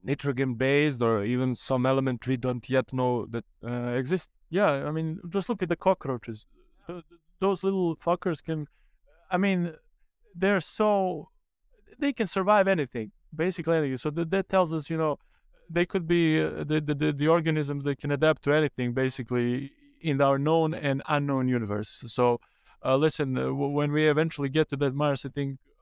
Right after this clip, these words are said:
Speaker 2: I think we need to bring a couple of cockroaches, and I think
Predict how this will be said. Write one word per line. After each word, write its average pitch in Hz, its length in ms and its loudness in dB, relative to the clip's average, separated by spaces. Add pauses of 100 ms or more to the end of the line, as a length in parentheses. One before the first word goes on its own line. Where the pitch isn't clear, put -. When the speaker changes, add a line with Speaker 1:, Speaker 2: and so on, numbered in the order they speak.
(120)
Speaker 2:
I 156 40 -2
think 156 140 0
we 156 120 2
need 156 180 0
to 143 260 0
bring 151 220 0
a 135 60 0
couple 143 260 0
of 127 80 -2
cockroaches, 135 560 -2
and 135 80 0
I 135 80 0
think 147 300 -4